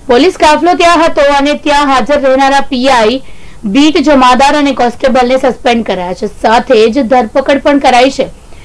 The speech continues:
જીતુ ગામિત કાર્યક્રમના આયોજક હતા, તેમની સામે ફરિયાદ દાખલ કરીને ફરિયાદમાં હવે ત્રણસો આઠની કમ-, કલમ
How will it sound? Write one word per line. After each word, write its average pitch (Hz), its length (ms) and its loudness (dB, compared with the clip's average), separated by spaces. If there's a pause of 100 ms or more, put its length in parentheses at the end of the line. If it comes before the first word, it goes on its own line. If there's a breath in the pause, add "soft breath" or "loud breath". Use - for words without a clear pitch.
(200 loud breath)
જીતુ 262 280 0
ગામિત 302 340 2
કાર્યક્રમના 330 460 0
આયોજક 269 420 0
હતા, 202 300 -6 (380 loud breath)
તેમની 277 240 4
સામે 277 340 2
ફરિયાદ 277 440 2
દાખલ 254 300 0
કરીને 277 320 0
ફરિયાદમાં 254 640 2
હવે 277 140 4
ત્રણસો 269 380 0
આઠની 262 340 0
કમ-, 254 400 0
કલમ 269 440 2